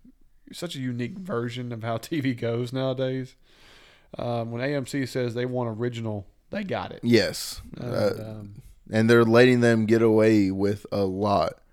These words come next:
Speaker 2: And I'm hoping that that, uh, falls into Walking Dead and a lot of the other shows that we watch on A M C.
Speaker 1: Yeah,
Speaker 2: 'Cause
Speaker 1: hope it improves it.
Speaker 2: Preacher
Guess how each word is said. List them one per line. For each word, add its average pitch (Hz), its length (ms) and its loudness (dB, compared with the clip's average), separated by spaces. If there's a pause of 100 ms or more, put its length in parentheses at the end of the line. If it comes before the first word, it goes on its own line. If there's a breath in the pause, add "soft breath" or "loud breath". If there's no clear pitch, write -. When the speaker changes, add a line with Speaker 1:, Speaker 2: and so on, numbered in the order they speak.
(500)
Speaker 2:
And 104 220 0
I'm 104 120 0
hoping 107 420 2
that 101 320 0
that, 101 220 2 (840)
uh, 107 560 2
falls 117 360 2
into 117 240 4
Walking 117 400 2
Dead 123 200 6
and 90 100 -2
a 90 60 0
lot 98 140 0
of 98 60 -2
the 104 140 2
other 110 140 2
shows 92 240 -4
that - 100 -2
we 95 80 -2
watch 92 260 -2
on 90 120 -6
A 95 60 -4
M 92 200 -8
C. - 300 -6 (260 soft breath)
Speaker 1:
Yeah, 180 140 -6
Speaker 2:
'Cause 113 140 2
Speaker 1:
hope 131 100 -6
it - 40 0
improves 131 200 6
it. 151 100 4
Speaker 2:
Preacher 117 400 4